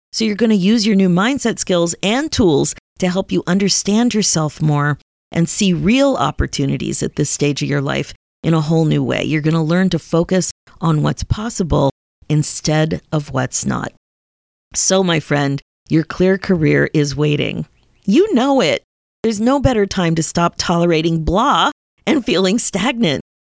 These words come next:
You know there's more out there for you. It's also time to stop waiting for something exciting to happen in your career, like you're waiting. That's not the way to do this. Instead, you can shift your energy to create and go after the career you want.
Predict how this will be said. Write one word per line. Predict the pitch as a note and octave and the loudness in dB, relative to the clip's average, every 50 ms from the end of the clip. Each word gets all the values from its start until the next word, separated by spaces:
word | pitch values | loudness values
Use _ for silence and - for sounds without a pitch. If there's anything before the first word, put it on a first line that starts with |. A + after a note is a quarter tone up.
| _ _ _ | _ _ _
You | - A3 A3+ | 0 2 4
know | A3 G#3 A3 A#3+ B3+ | 4 4 4 4 4
there's | A#3 A#3+ A3+ G#3 F3+ | 4 4 2 2 2
more | F#3 F3+ F3 E3 | 2 2 2 2
out | D#3+ D#3 D3+ - | 2 0 0 0
there | - D3 C#3 | -2 -2 -2
for | - - D3 | -2 -2 -2
you. | C3+ D3 D3 C3+ A2 - - _ _ _ _ | -2 0 -2 -2 -4 -6 -8 _ _ _ _
It's | - F#3+ F#3+ - | -2 -2 -2 0
also | - G#3 A#3 A#3+ - C4 B3 | 0 0 0 2 2 2 0
time | G3+ - F#3+ G3 F#3 F#3 F#3 | 0 0 0 2 2 2 2
to | F#3 | 2
stop | F3+ - - F3 E3 - - | 0 -2 -2 -2 -4 -4 -2
waiting | E3 E3 E3+ E3 E3 F3 | 0 0 2 2 2 0
for | D#3+ - D3+ | 0 0 -2
something | D3 - D3 D3 C#3+ - D3 C#3+ | 0 0 0 -2 0 -2 -2 -2
exciting | C#3 - - - - C#3+ C3+ C#3+ C#3+ | -2 -2 -2 -2 0 0 0 0 -2
to | - C#3+ | -2 -2
happen | C3+ D3+ C#3 C3+ - C#3+ C3+ | -2 -2 -2 -2 -2 -2 -2
in | C3 B2+ A#2 | -2 -2 -4
your | B2 B2+ | -6 -6
career, | - - C#3 C3 C#3 B2+ - - - - | -4 -4 -2 0 0 -2 -2 -4 -4 -4
like | - C#3+ C#3+ - | -4 -4 -4 -2
you're | - D#3 D3+ | -2 0 0
waiting. | D3 D#3 F3 F3 E3+ D#3+ - B1 - - _ - - - _ | 2 2 2 2 2 0 -2 -4 -8 -14 _ -20 -20 -16 _
That's | - F3 F3 - | -4 -2 0 0
not | E3 D#3+ A3 G3+ - | 0 0 0 0 0
the | D#3+ | 0
way | D#3 D#3 D3 | 0 2 0
to | C#3+ C#3+ | -2 -2
do | - D#3+ D#3+ D3 | -2 0 0 0
this. | A#2 - - - - - - - _ _ _ _ - | 0 -2 -4 -4 -6 -8 -10 -12 _ _ _ _ -4
Instead, | - F#3 A#3 F#3 - - G#3+ A#3 G#3 | -2 0 0 0 0 0 0 0 0
you | A3+ | -2
can | F3 - F#3 F3 | -4 -2 -4 -4
shift | - - G3+ G3 - - | -2 -2 -2 -2 -2 -2
your | G#3+ F3+ - | -4 -4 -2
energy | - E3 E3+ F#3 F3+ - F3 D#3 D3+ | 0 0 0 0 0 0 -2 -2 -2
to | - - | -2 -4
create | D3+ - - - E3 D#3 D3+ D3+ F3 G3 G3 - - - - - _ _ _ _ | -4 -4 -4 -2 0 2 2 2 2 2 2 0 -2 -6 -10 -12 _ _ _ _
and | - D#3+ D#3 | -2 0 2
go | D3+ D#3+ D#3 - - | 2 2 0 0 0
after | D#3+ E3+ F#3 - - E3+ | 0 0 0 0 -2 0
the | D#3 D#3 D3+ | 0 0 -2
career | - - D3 C#3 C#3 C3+ C3 | 0 -2 0 0 2 2 0
you | C3 C3+ C#3 | 0 0 0
want. | C3+ C3+ C3 A#2+ - - | -2 -2 -2 -2 -6 -8